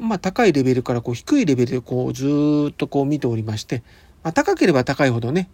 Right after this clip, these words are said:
マックスだったらもう元気で健康。で、まあ、可もなく不可もなくっていう感じで、真ん中ぐらいがまあ、中庸みたいな感じですね。こう、まあ、まあまあ頑張れるかなって感じで。で、低くなればなるほど、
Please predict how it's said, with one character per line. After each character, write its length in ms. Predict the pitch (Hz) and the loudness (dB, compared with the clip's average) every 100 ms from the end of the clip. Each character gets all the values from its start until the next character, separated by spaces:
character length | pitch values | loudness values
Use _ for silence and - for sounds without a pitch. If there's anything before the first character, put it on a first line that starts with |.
| _ - | _ -4
マ 120 | 165 | 0
ッ 20 | 190 | 0
ク 160 | - | -2
ス 60 | - | -6
だ 60 | |
っ 20 | 127 | -6
た 100 | 143 | -6
ら 60 | |
も 120 | 113 | -8
う 60 | 117 | -6
元 260 | 113 135 139 | -2 -2 0
気 100 | 123 | 0
で 100 | 117 | -2
健 220 | - 123 | -2 0
康。 200 | 147 151 - - - _ - - - | 2 2 -2 -20 -20 _ -20 -20 -8
で、 180 | - 302 - - - - | -4 -4 -6 -20 -20 -10
ま 100 | 277 | -8
あ、 20 | |
可 140 | 262 302 | -2 0
も 160 | 311 | 2
な 120 | 214 170 | 0 0
く 100 | 139 | -4
不 100 | - | -4
可 120 | 165 | -2
も 120 | 139 | 0
な 120 | 123 | -2
く 100 | 110 | -4
っ 20 | 120 | -10
て 180 | - | -8
い 40 | 226 | -6
う 100 | 240 | -4
感 260 | 233 226 | -4 -4
じ 80 | 220 | -4
で、 240 | 214 214 202 | -2 -2 -2
真 160 | 190 | -2
ん 60 | 190 | -2
中 180 | 196 170 | -2 -2
ぐ 100 | 156 | 0
ら 60 | |
い 40 | 117 | -2
が 60 | |
ま 100 | 117 | -2
あ、 40 | 113 | -2
中 260 | 131 127 | -2 0
庸 140 | 127 123 | 2 0
み 100 | 120 | -2
た 80 | |
い 20 | 113 | -6
な 80 | |
感 120 | 110 113 | -8 -8
じ 80 | |
で 100 | 135 | -8
す 100 | 156 | -6
ね。 120 | 247 240 _ _ - | -8 -8 _ _ -8
こ 320 | 135 120 - - | -4 -4 -6 -8
う、 40 | - | -4
ま 240 | 220 113 | -2 -4
あ、 80 | - - | -10 -6
ま 120 | 240 | -4
あ 20 | |
ま 100 | 214 175 | 0 0
あ 60 | |
頑 220 | 117 123 120 | -2 -4 -2
張 100 | 120 | -2
れ 100 | 113 | -2
る 80 | |
か 120 | 113 160 | -4 -4
な 140 | 190 | -4
っ 60 | 123 | -4
て 80 | |
感 140 | - 123 | -10 -12
じ 100 | - | -12
で。 120 | - _ - - | -18 _ -16 0
で、 100 | 285 | 0
低 200 | - 370 | 4 4
く 140 | 381 | 4
な 100 | 320 | 2
れ 120 | 302 | 0
ば 140 | 294 277 | 0 0
な 100 | 254 | 0
る 80 | 233 | -2
ほ 80 | |
ど、 120 | 233 | -2